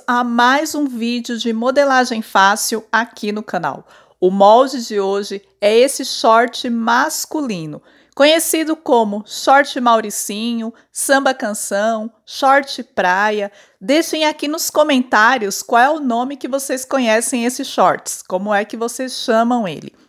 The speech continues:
É uma modelagem bem fácil, composta apenas de três partes, que são frente, costas e bolso. É um short de elástico, porém bem estiloso,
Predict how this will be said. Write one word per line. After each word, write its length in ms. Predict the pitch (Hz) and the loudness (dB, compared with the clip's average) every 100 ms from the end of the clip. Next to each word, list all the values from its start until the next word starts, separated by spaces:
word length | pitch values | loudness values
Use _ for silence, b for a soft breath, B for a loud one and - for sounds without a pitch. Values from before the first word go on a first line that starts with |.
| b _ | b _
É 160 | 233 | 0
uma 140 | 294 320 | 2 4
modelagem 720 | 294 262 254 233 233 233 233 | 4 6 6 6 4 2 -4
bem 240 | 214 254 | -2 -4
fácil, 640 | 370 - 196 180 185 - 208 b b b | -6 0 2 2 0 -6 -8 b b b
composta 600 | 226 240 247 254 285 285 | -2 0 2 2 2 0
apenas 540 | 277 269 247 240 240 | 0 0 -2 -2 -4
de 80 | 233 | -6
três 580 | 220 - 240 247 349 - | -12 -2 0 0 -2 -6
partes, 580 | - 190 175 214 - - b b | 0 4 4 2 -6 -12 b b
que 160 | - 269 | -2 0
são 600 | 285 - 233 185 160 147 | 2 4 4 4 2 -8
frente, 1080 | - - - 233 233 247 277 - - 285 - _ | -18 -10 -2 0 2 0 -2 -6 -6 -6 -12 _
costas 840 | - 240 220 220 240 - 262 262 - - | 2 6 6 4 2 0 -2 -2 -8 -6
e 140 | 262 | -6
bolso. 640 | 196 180 160 156 - 156 b b b _ | -4 -4 -4 -2 -2 -4 b b b _
É 160 | 226 269 | 2 2
um 120 | 320 | 0
short 500 | - 294 269 269 247 | 0 4 4 2 -6
de 160 | 220 | -8
elástico, 880 | 262 302 277 190 185 - - 240 - 233 b - | -2 0 2 2 2 -2 -10 -12 -14 -16 b 2
porém 540 | 247 247 262 277 233 | 4 6 4 0 -4
bem 320 | 254 262 302 | -4 -2 -4
estiloso, 760 | 302 302 - 247 208 208 220 | -4 -4 -6 -4 0 0 -2